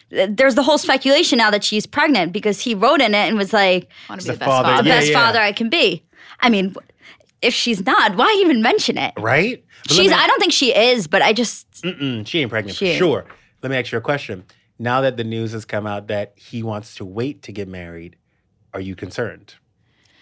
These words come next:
Speaker 1: No.
Speaker 2: No. Concern in what sense? Th-, about their relationship or about the
Speaker 3: Like,
Speaker 2: pod-
Speaker 3: if you were Haley, would you be like, "Oh, shit," like, "Oh"?
Speaker 2: No, I, I don't, honestly,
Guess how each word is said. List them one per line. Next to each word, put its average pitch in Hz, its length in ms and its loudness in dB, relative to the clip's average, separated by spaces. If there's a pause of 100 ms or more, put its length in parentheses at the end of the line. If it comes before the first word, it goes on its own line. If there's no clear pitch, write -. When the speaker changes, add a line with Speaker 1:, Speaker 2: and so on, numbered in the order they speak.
(140)
Speaker 1:
No. 160 260 2 (140)
Speaker 2:
No. 208 300 -2 (460)
Concern 262 380 0
in 233 100 0
what 208 160 -2
sense? 165 180 -8
Th-, - 140 -12
about 175 340 0
their 165 120 0
relationship 196 540 -4
or - 100 -2
about 175 120 -2
the 190 80 0
Speaker 3:
Like, 185 80 2
Speaker 2:
pod- 185 120 -4
Speaker 3:
if 170 140 0
you 196 160 2
were 185 120 2
Haley, 143 360 0
would 127 200 -6
you 127 80 -8
be 123 140 -6
like, 123 360 -2
"Oh, 170 220 -4
shit," 139 480 -10
like, 113 280 -8 (340)
"Oh"? 123 640 -10
Speaker 2:
No, 175 380 -4
I, 214 100 0 (100)
I 202 80 -4
don't, - 180 -6
honestly, 220 480 -2